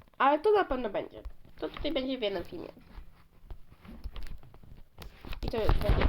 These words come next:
git. Więc też was zachęcam do zostawienia subika i oczywiście łapki w górę. Już teraz was po-, o to zachęcam, bo tak to nie zdążę zdo-, mu-, mu-, powiedzieć może.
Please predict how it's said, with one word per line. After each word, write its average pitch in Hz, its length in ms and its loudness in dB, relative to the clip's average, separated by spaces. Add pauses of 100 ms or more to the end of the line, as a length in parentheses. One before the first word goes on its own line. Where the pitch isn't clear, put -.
(120)
git. - 200 -10 (2250)
Więc 226 180 0
też 226 340 2
was 202 160 -8
zachęcam 214 380 -6
do 196 80 -8
zostawienia 196 520 -6
subika 220 680 -2 (800)
i 214 120 -2
oczywiście 185 560 -6
łapki 160 300 -10
w - 140 -20
górę. 110 300 -8 (640)
Już 214 100 -10
teraz 180 300 -6
was - 200 -16
po-, - 220 -16 (140)
o 180 120 -4
to 175 140 -14
zachęcam, 226 580 -10
bo 180 420 -4 (1900)
tak - 180 -10
to 185 160 -6
nie 185 180 -6
zdążę 180 400 -6
zdo-, - 200 -8 (120)
mu-, - 580 4
mu-, - 220 -2
powiedzieć 180 400 0
może. 214 460 2